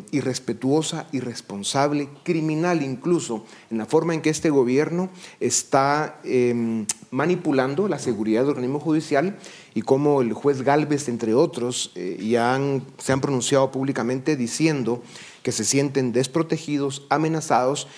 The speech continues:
y que este personaje que pusieron para dirigir la seguridad del organismo judicial, pues lo que ha venido haciendo es, eh, contratando,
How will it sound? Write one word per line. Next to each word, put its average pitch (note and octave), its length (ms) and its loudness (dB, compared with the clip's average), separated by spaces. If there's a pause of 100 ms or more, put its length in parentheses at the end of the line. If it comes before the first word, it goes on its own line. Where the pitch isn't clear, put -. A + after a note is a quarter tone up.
(160)
y C3 80 0
que E3 100 0
este G3 160 0
personaje E3 580 0
que B2 120 0
pusieron D3 720 0
para A#2+ 260 -2
dirigir A#2 360 -2
la D3 100 0
seguridad A#2+ 460 2
del C#3+ 180 2
organismo A2+ 380 -4
judicial, C#3+ 520 -2 (380)
pues D3 100 2
lo C#3 100 4
que D#3+ 80 4
ha - 40 4
venido E3 240 2
haciendo E3 500 2
es, D#3+ 300 0 (340)
eh, A2 280 0
contratando, D3 920 2